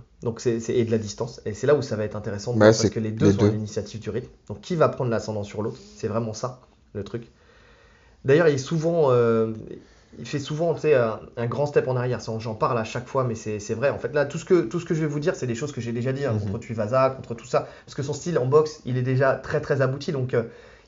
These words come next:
Speaker 1: il va pas
Speaker 2: Il va pas
Speaker 1: changer
Speaker 2: changer,
Speaker 1: foncièrement.
Speaker 2: non, il va faire du, du Cyril Gane.
Speaker 1: C'est ça, mais il va s'améliorer. C'est-à-dire que dans le, dans ses armes, il améliore ses armes, mais par contre, sa manière de combattre, elle reste la même. Je vois mal un Cyril Gane, à terme, être, euh,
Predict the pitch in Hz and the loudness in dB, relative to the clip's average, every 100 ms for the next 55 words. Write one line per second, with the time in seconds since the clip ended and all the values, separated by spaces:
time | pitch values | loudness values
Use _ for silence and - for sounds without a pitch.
0 | - 117 123 160 156 123 120 160 151 139 | -6 -4 0 2 6 10 12 12 10 8
1 | 139 135 110 165 160 104 117 95 98 92 | 12 12 12 10 10 8 8 4 4 -2
2 | 95 92 - 139 190 143 - 139 147 - | -2 0 4 6 4 2 -6 -6 -4 -2
3 | 123 117 - 165 160 165 160 - - 135 | -2 0 2 2 2 2 0 -4 -8 -2
4 | 135 139 127 - - - 127 139 139 127 | 0 0 -2 -4 -16 -10 -2 0 2 2
5 | 123 127 123 123 143 175 123 123 135 135 | 2 0 -2 0 2 0 0 -2 -2 0
6 | 160 - 127 127 180 139 - _ _ 120 | -2 -2 -2 -2 -2 -4 -10 _ _ -6
7 | 123 123 175 165 117 123 143 131 127 127 | -2 -2 -2 -2 -2 0 0 0 -2 0
8 | 151 165 - 107 131 - - - 117 117 | -2 -2 -4 -2 -4 -6 -18 -6 -2 0
9 | 117 - - _ - 120 139 131 147 165 | -2 -6 -16 _ -10 -4 0 4 4 4
10 | 170 135 127 - 139 131 143 170 - 117 | 2 0 -2 -4 -4 2 2 2 -2 -6
11 | - 143 156 123 - 120 - 113 107 | -2 -2 -2 -6 -2 -2 0 0 0